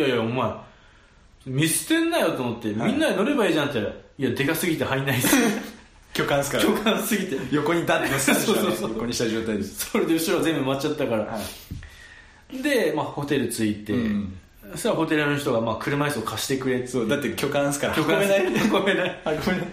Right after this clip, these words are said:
Speaker 2: 肩借りても運べないですよ。
Speaker 1: いや、本当に。
Speaker 2: そのついてったやつが、ちょっと小柄っすもんね。
Speaker 1: そう、みんなガリガリ。
Speaker 2: はい。
Speaker 1: 写真。まあ、これ、これパンツ一丁の写真はちょっと見せれないから。
Speaker 2: はい。
Speaker 1: もうほんとガリガリの三人組で。
Speaker 2: はい。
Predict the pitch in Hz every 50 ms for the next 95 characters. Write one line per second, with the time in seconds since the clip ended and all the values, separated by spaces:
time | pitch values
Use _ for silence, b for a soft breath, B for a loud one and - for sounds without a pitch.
0 | - - 180 180 202 180 165 - - - - - 175 170 175 180 - 240 214 160
1 | 147 139 151 147 160 160 151 147 156 - - - 156 147 147 - 139 135 180 175
2 | 170 170 - 294 269 277 233 202 - - 160 147 143 143 143 135 123 117 110 98
3 | 90 - - - - - - 349 349 - - 160 151 156 156 147 - - 208 165
4 | - - 139 117 117 123 160 233 277 277 285 254 156 127 135 127 131 127 131 127
5 | 120 110 107 107 110 110 101 92 - 127 123 120 117 117 - 143 139 - 190 185
6 | 170 196 202 208 175 151 131 - 170 156 156 156 151 160 151 147 143 139 131 107
7 | 107 107 104 117 117 - 139 131 127 127 127 127 127 123 113 104 110 110 120 123
8 | 127 147 139 131 - - B B B B B B B B B B B B 156 147
9 | 165 220 208 156 139 - 131 127 131 131 127 131 131 131 127 123 - 127 117 113
10 | 117 113 110 110 107 107 104 101 95 95 98 90